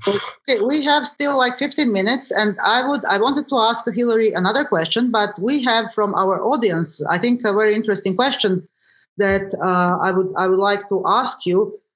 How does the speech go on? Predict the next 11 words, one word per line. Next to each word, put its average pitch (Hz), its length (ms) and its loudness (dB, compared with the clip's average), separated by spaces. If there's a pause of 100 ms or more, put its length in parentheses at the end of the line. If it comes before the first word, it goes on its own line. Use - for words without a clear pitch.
(160)
since, 185 600 0
um, 175 680 0
you 185 160 -2
worked, 196 540 0 (140)
let's 185 200 -2
say, 185 300 0
uh, 151 80 -4
on, 165 580 0
on, 160 140 0
on 156 420 0
really 190 380 2